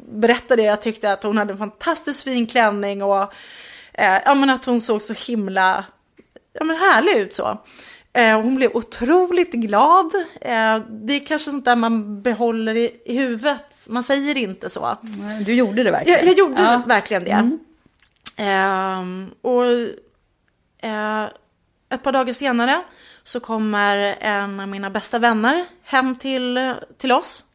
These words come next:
Speaker 1: familjen. Och, eh, hon säger att hon var på stan innan hon åkte hem till oss. Och hon, eh,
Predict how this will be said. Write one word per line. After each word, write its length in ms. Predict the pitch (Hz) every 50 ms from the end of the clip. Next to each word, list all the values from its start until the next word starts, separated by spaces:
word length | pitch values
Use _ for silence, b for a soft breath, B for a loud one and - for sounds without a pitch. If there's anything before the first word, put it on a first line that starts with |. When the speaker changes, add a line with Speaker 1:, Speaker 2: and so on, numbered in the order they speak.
| _ _ _
Speaker 1:
familjen. 460 | _ - 240 247 247 247 262 285 370 415 B B B B B B B B B B B B B B
Och, 380 | B - - - - _ - -
eh, 220 | 247 233 226 226
hon 180 | 226 233 247 240
säger 240 | 240 269 254 240 233
att 180 | 233 233 - - _ _ _ _ _
hon 160 | - 226 262 254
var 100 | 262 269
på 120 | 269 269
stan 460 | - - - 294 415 403 247 202 202
innan 320 | 202 180 214 202 196 196 196
hon 300 | 190 196 196 190 190 190
åkte 300 | - - 208 - - 202
hem 160 | 190 196 190
till 120 | - 190
oss. 340 | - - 208 - - - b b b b b b b b b b b b b b b b b b b b _
Och 460 | - 285 277 277 - - _ - - - - B B B B B -
hon, 720 | - - - 277 269 262 254 247 240 240 240 233 233 226
eh, 380 | 226 226 220 220 220 214 214